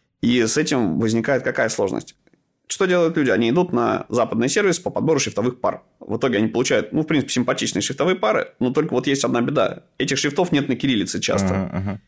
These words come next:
Speaker 1: И они пытаются это как-то заменить, оно не получается. И вот, э, что бы ты посоветовал, э, в таком случае, как научиться разбираться в этом? Вот как, что, что есть контраст?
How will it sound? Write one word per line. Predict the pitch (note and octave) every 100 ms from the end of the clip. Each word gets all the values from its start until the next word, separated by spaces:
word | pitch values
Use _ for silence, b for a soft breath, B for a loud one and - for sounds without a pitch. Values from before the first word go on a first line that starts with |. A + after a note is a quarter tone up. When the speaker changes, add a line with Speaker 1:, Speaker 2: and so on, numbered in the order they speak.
| -
Speaker 1:
И | B2 C3+
они | B2 E3
пытаются | F3+ - C3+ B2+ B2
это |
как-то | - C3 A#2+
заменить, | C3 G3 F#3+
оно | A2 C#3
не | B2+
получается. | A#2+ A2+ A2+ D#2+ - -
И | -
вот, | B2 A#2+ -
э, | A2+ G#2+
что | - D#3
бы | D3
ты | -
посоветовал, | - - G#2+ B2+ A#2 A2 A2 G#2+ - A#2 A#2 - - - - -
э, | -
в | -
таком | A#2+ B2 G#2
случае, | A2+ G2+ -
как | G#2 A2+
научиться | G2 - -
разбираться | G2 B2 G#2 E2 -
в | -
этом? | - -
Вот | D2
как, | C#2+ D#2
что, | - C#3 -
что | - D3+
есть | B2+ B2+ -
контраст? | A2+ A2 F#2